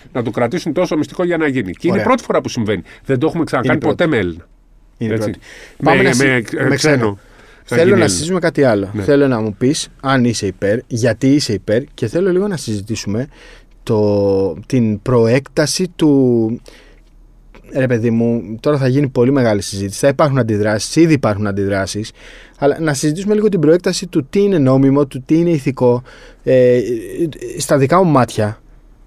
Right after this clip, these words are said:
Speaker 2: στη δική μου, πώς να το πω, στη, στη δική μου φιλοσοφία, δεν βρίσκω κάτι κακό στο να παίξει ο Γόκαπ στην Εθνική Ελλάδας. Πρώτον, γιατί δεν είναι αστιχαίος ο Αμερικανός. Είναι ένας παίκτης που θα γίνει ο μακροβιότερος ξένος στην ιστορία του Ολυμπιακού.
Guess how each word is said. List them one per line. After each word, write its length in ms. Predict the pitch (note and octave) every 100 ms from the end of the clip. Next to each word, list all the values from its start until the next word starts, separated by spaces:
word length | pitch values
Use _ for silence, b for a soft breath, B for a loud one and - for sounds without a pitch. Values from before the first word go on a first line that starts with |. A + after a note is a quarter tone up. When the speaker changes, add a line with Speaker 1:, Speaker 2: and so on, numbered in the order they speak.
| - -
Speaker 2:
στη 500 | - - - C#3 A#2
δική 580 | A2 A#2 G#2+ - D3+ D#3+
μου, 160 | D#3
πώς 160 | C3+ D3+
να 80 | D3
το 100 | A#2+
πω, 400 | A#2 G#2+ G#2 G#2+
στη, 580 | - C3 A#2 A2+ A2 G#2+ G2+ - - -
στη 140 | -
δική 180 | A2+ D3+
μου 60 | C#3+
φιλοσοφία, 640 | D#3 B2 A2+ A2+ G#2+ A#2 b b b b b b b b b - -
δεν 140 | G#3 G3+
βρίσκω 500 | G3+ - - C3+ - -
κάτι 280 | - B2 B2
κακό 420 | - A2+ - A2
στο 140 | G2+ G#2+
να 100 | G2+
παίξει 260 | G2+ -
ο 40 | F#2+
Γόκαπ 300 | G2 G2 F#2
στην 120 | F#2+
Εθνική 320 | F#2 F#2 F#2+
Ελλάδας. 520 | F#2+ E2+ D#2 - - - -
Πρώτον, 360 | C3+ G#2+ F2+ - B B B B B -
γιατί 500 | B2 A#2 - B2 D3 -
δεν 260 | B2+ E3+ G3+
είναι 180 | G#3
αστιχαίος 460 | E3 - C3 C3 A#2
ο 20 |
Αμερικανός. 540 | G#2 G#2 G2 G2 F#2+ -
Είναι 140 | E3+ E3+
ένας 160 | A#2+
παίκτης 380 | - A2+ - -
που 100 | D#3
θα 100 | C3
γίνει 220 | B2+ D#3+
ο 40 | D3
μακροβιότερος 720 | A2 A#2+ A2+ A#2 D#3+ E3 C3
ξένος 220 | - D#3+
στην 120 | E3
ιστορία 240 | C3+ C3+ D#3
του 60 |
Ολυμπιακού. 560 | D#3 D3 C#3 C3 C3+ G#2